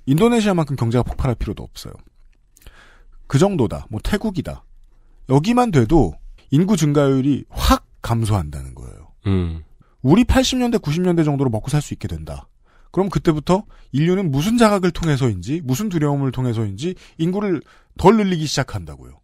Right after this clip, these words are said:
Speaker 2: 네.
Speaker 1: 그럼 남은 땅은 별로 없습니다. 지금 사람 늘어나고 있는 몇 군데의 나라, 몇 군데의 땅들을 생각하시면 되겠어요. 그게 제가 왜 얘기하고 싶었냐면, 그리하여 현대의 예전 한 몇,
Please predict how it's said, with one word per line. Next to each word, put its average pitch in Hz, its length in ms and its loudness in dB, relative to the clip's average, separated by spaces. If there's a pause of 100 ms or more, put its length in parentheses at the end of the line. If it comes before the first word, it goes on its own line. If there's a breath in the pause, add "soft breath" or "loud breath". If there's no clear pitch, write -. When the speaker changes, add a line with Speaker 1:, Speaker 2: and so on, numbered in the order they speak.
Speaker 2:
네. 87 200 -4 (240)
Speaker 1:
그럼 240 280 0
남은 190 380 0
땅은 269 280 2
별로 185 300 4
없습니다. 214 500 -4 (240)
지금 214 220 0
사람 208 280 4
늘어나고 196 340 2
있는 208 140 -2
몇 143 180 2
군데의 214 300 0
나라, 165 200 4
몇 143 100 0
군데의 185 300 0
땅들을 202 340 0
생각하시면 180 420 0
되겠어요. 113 600 -2 (800 loud breath)
그게 185 180 0
제가 175 160 4
왜 143 140 6
얘기하고 175 280 4
싶었냐면, 131 640 -6 (320)
그리하여 214 540 4
현대의 214 840 0
예전 175 440 -2
한 151 280 -4
몇, 120 160 -4